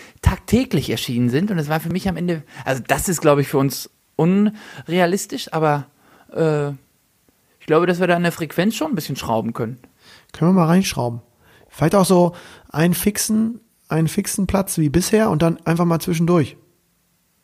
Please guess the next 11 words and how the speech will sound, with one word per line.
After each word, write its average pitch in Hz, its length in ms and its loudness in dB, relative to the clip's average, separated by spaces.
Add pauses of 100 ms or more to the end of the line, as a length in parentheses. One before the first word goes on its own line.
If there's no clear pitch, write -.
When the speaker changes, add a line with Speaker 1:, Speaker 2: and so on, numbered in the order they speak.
(280)
Speaker 1:
Ja. 202 220 -2
Speaker 2:
Hm? 190 220 0 (540)
Speaker 1:
Ums 220 180 2
Eck. - 280 -2 (720)
Speaker 2:
Einfach 175 240 0
mal, 156 360 0 (140)
einfach 170 200 -2
mal 160 300 2 (920)
ein - 40 -20
paar 160 180 0
neue, 151 400 4